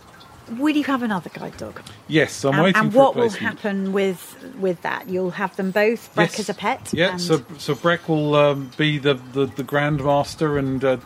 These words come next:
Speaker 2: obviously have some influence over the new dog, and he'll
Speaker 1: <laughs>
Speaker 2: teach the dog, um, bad, bad habits and things like. No, I'm sure Breck will be fine with it.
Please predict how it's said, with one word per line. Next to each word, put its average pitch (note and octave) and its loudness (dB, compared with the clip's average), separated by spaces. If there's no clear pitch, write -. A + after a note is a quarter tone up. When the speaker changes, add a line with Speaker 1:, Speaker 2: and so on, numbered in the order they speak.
Speaker 2:
obviously C#3 -2
have C3 -4
some C#3+ -4
influence C#3+ -4
over C#3 0
the C3+ -2
new C3+ 0
dog, D#3 4
and C3+ -2
he'll C#3 0
Speaker 1:
<laughs> - -14
Speaker 2:
teach F3 0
the D3 -4
dog, D3 2
um, C#3+ 2
bad, C#3+ 2
bad D3 4
habits C#3+ -4
and C#3+ 0
things C#3+ -4
like. C#3 2
No, G#2+ 0
I'm B2+ 0
sure E3 2
Breck D3 0
will C#3+ -2
be B2+ -6
fine A#2+ -2
with A#2 -6
it. - -16